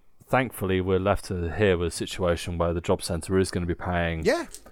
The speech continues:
Speaker 1: the equivalent of four euros a day, which isn't really enough to pay for the masks if somebody does need to travel
Speaker 2: Mm-hmm.
Speaker 1: on, uh, on public transport and work. But yeah, it's, it's definitely a move in the right direction at least. So well done to this young man for, for beating the job centre.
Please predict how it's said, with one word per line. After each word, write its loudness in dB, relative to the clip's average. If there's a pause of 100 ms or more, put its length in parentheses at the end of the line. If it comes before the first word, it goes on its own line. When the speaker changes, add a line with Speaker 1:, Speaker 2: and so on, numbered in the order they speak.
(160)
Speaker 1:
the 0
equivalent 4
of 0
four 2
euros 2
a -4
day, 4
which -2
isn't 0
really 4
enough 0
to -4
pay 2
for -6
the -2
masks -2
if -4
somebody 0
does 2
need -2
to -8
travel 0
Speaker 2:
Mm-hmm. -6 (360)
Speaker 1:
on, 0 (160)
uh, -6
on -6
public 0
transport -4
and 0
work. 0 (140)
But 8
yeah, 6
it's, -6
it's -4
definitely -2
a 0
move 4
in 0
the 2
right 4
direction 0
at -6
least. -8
So 0
well 4
done 2
to 0
this 2
young 2
man 0
for, -4
for -10
beating -2
the -4
job -4
centre. -8